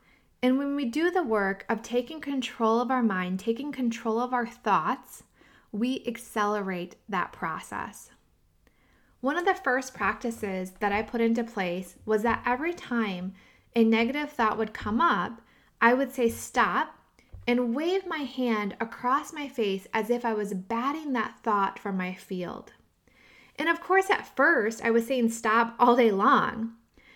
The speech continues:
And over time, that lessened, and I started to create really true space from these negative thought patterns. Now, when things start to feel a little heavy or a little intense,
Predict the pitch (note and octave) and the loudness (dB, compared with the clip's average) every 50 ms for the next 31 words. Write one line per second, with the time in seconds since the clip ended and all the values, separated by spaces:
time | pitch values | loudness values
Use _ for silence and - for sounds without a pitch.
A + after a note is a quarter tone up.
0 | _ _ _ _ _ _ - C4+ C#4 C4+ C4+ C4 B3+ C4 B3+ B3+ B3+ A#3+ - - | _ _ _ _ _ _ 0 4 4 6 6 6 6 6 4 2 2 0 -2 -6
1 | - _ _ _ - C4 C#4+ C#4+ D#4+ F#4 F4+ - - A3 G3+ F#3 F#3+ G#3 A#3+ D4 | -10 _ _ _ 0 0 2 4 4 2 2 0 -2 -4 -2 -2 -2 -2 -2 -4
2 | D#4+ D#4 - - _ _ _ _ - C4 C#4 C#4+ B3+ B3 A#3 B3+ D4 D4 - - | -6 -10 -16 -20 _ _ _ _ -2 0 0 2 2 4 6 6 6 4 2 -4
3 | G#3 F#3 F#3 F#3+ F#3 - - - _ - B3 B3 C4 C4+ B3+ - C#4 C4 D4+ D#4+ | -6 -4 -4 -6 -8 -10 -12 -8 _ 0 2 2 2 0 -2 -4 -8 -6 -6 -6
4 | D4+ - E4+ E4 - - - B3+ A#3 A#3 A#3 A#3 A#3 - - _ _ _ _ A3 | -4 -4 -6 -6 -8 -6 -4 0 2 2 2 2 0 -4 -12 _ _ _ _ -6
5 | G#3+ G3+ A3 B3 C#4 D4 C#4+ D4+ D4 D4 D4 - - - - - B3+ B3 B3+ B3+ | -4 -2 -2 0 -2 -2 -2 -4 -6 -6 -8 -10 -12 -12 -10 -8 -6 -6 -4 -4
6 | C4 C4+ - - - - - - A3 G3+ G3+ A3+ C#4+ F4 F4+ F4+ - - - _ | -6 -6 -8 -12 -18 -20 -10 -6 -4 -2 -2 -2 -2 -4 -6 -8 -12 -20 -20 _
7 | _ - - - - _ - B3 A#3+ B3 B3 B3 A#3+ A3 G#3 G#3+ A3 A3 A3 G#3+ | _ -20 -20 -20 -20 _ 0 0 2 2 2 0 0 0 0 0 0 0 0 0
8 | A3 A3 G#3+ G3+ - - F#3+ F#3 - - - - E3 E3 - - - - G#3+ A3+ | 0 -2 -2 -2 -4 -4 -2 -2 -2 -4 -4 -4 -4 -4 -4 -6 -10 -14 -14 -16
9 | - - _ _ _ _ _ _ _ _ _ _ _ _ _ _ _ _ _ _ | -18 -20 _ _ _ _ _ _ _ _ _ _ _ _ _ _ _ _ _ _
10 | - - - B3 A#3+ B3+ C4+ D4+ D#4 D#4+ D#4+ C#4+ - C4+ B3+ B3 B3 A#3+ A#3+ A3+ | -20 -8 -2 2 2 4 4 2 2 -2 -4 -4 -2 -2 -2 -2 -2 -2 -4 -4
11 | A3+ A#3 A3 A3 - G#3+ G#3 G3 G3 F#3+ G3 G3 - - - C4 C4 B3+ C4 B3+ | -4 -4 -4 -2 -2 -2 0 -2 -2 -4 -4 -6 -6 -4 -2 -2 0 0 -2 -4
12 | B3 B3+ B3+ - - - - - - _ - A3+ A3+ A3 A3+ A3+ A3 A3+ G#3+ G#3 | -6 -8 -10 -14 -18 -20 -20 -20 -18 _ 0 2 4 4 4 4 2 2 2 0
13 | - - G3+ F#3 F#3 F#3 F#3+ F#3+ - - | -2 -2 -2 0 0 -2 -4 -6 -10 -14